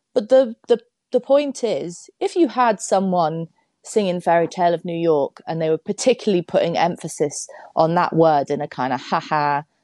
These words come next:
you know, m-, maybe homophobic, but maybe just a kind of looking for controversy way, well, that would be daft, that'd be rude, it would be stupid, and we, and, you know, people should judge them.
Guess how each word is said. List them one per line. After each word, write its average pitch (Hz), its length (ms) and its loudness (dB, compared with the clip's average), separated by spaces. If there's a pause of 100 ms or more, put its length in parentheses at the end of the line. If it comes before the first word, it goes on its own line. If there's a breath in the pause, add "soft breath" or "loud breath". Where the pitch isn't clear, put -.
(220)
you 170 100 -4
know, 135 240 0
m-, - 260 -6
maybe 196 320 2
homophobic, 165 640 0
but 151 80 -6
maybe 160 300 0
just - 260 -8
a 175 40 -6
kind 156 200 -2
of 143 60 -8
looking 160 280 -2
for 165 120 -6
controversy 160 640 0
way, 143 280 2 (400 soft breath)
well, - 100 0
that 403 140 2
would 262 120 2
be 269 360 4 (160)
daft, 214 440 2
that'd 175 200 -2
be 202 100 -4
rude, 190 460 -2
it - 20 -2
would 208 100 -4
be 226 80 -6
stupid, - 680 -2 (160)
and 185 280 -2
we, 180 240 2
and, 175 120 0
you 175 80 2
know, - 20 -2
people 180 300 -4
should 175 200 -6
judge 214 300 2
them. 139 280 -2